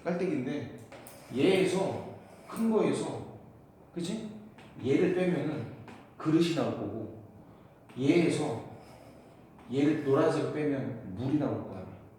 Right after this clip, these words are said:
아, 그렇게 잘 문제가 뭘 얘기하는지 알겠지, 그지? 접근 방법이.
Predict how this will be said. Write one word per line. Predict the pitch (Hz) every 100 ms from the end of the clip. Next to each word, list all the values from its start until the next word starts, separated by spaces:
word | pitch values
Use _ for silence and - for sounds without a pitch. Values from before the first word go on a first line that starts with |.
| - - - - - - -
아, | 113 101 98 - - - - -
그렇게 | - 123 -
잘 | - 107 104 - - - - - - - - - - -
문제가 | 127 139 139 123 120
뭘 | 104 120 131
얘기하는지 | 127 117 - -
알겠지, | - - - 107
그지? | 98 90 107 -
접근 | 117 131
방법이. | 120 107 95 113